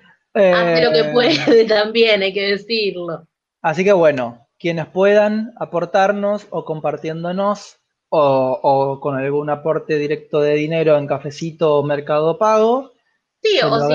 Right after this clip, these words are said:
Speaker 2: agradecemos.
Speaker 1: para depositarnos también, pueden pe-, escribirnos, pedirnos C B U. Si nos quieren dar dinero así, en efectivo, dicen, bueno, a ver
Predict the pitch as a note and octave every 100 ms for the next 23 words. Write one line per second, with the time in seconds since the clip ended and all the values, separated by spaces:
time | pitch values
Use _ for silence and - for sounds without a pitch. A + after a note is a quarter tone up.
0 | D3 - C3+ D#4+ A#3+ G#3 G3 G#3 G#3 A3+
1 | A#3+ C4 A3+ G#3+ F#3 G#3 A#3+ B3+ A#3 G3
2 | F#3+ E3 F3 F3+ - F3+ A3 A#3 A#3 A#3
3 | F3+ G3 F#3+ F#3 F#3+ A3 A3 A3 A3 C4
4 | D#4 B3+ B3 B3+ G#3 G#3 A#3 A3+ E3+ E3+
5 | G#3+ A3+ - F#3+ F3 E3+ F3 E3 A#3 A3+
6 | G3+ G3 G3 F#3+ G3+ G3 F3 E3+ F#3 F#3+
7 | F3 F3